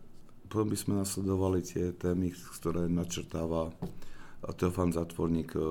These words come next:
v tých svojich listoch, v tom svojom vedení tej, tej mladej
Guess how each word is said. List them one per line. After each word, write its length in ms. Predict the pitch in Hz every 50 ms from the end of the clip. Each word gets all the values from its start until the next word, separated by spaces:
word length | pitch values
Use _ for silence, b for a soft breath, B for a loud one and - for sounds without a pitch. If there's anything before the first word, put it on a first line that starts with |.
| 78 78 - - - - 65 67
v 60 | -
tých 180 | - 76 73 -
svojich 480 | - - - - - 80 85 82 -
listoch, 720 | - 80 80 - - - - 78 78 78 - - - - -
v 120 | - - -
tom 140 | - -
svojom 320 | - - - 85 80 80 78
vedení 500 | 78 82 80 80 80 80 80 78 80 80 - B B B B B B B B
tej, 300 | - - 76 76 78 80
tej 220 | - - 78 78 76
mladej 500 | 78 76 76 76 73 78 76 76 76